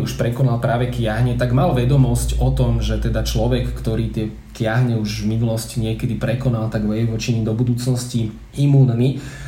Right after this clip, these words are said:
Tak v priebehu prepuknutia epidémie právých kiahní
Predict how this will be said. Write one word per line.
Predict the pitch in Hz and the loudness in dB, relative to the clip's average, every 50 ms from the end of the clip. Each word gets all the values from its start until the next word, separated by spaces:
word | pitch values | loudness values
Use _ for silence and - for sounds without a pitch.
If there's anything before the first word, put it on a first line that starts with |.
| - - | -12 -4
Tak | - 110 110 110 - - 143 | -2 0 0 0 -2 -2 -2
v | 135 - - | -2 -2 0
priebehu | - 135 123 131 151 170 170 170 151 139 135 135 131 131 131 127 123 120 120 120 - - | 0 2 4 4 2 2 2 2 4 6 8 8 8 6 4 2 2 0 0 -2 -4 -6
prepuknutia | - - 135 139 135 - - 135 - 135 131 123 120 - - 127 113 110 110 107 107 104 127 135 - - | -4 0 0 0 2 2 0 0 2 2 2 2 0 0 -2 0 0 0 0 0 -2 -4 -4 -6 -2 2
epidémie | 135 139 135 139 135 120 117 113 113 113 113 110 113 117 123 120 | 2 2 4 4 2 2 2 0 0 0 0 0 0 0 0 0
právých | 117 110 110 113 113 120 117 - - 113 | 0 0 0 0 0 0 -2 -2 -2 -2
kiahní | 107 104 104 107 117 120 131 139 139 135 | -2 0 0 0 2 2 4 4 2 2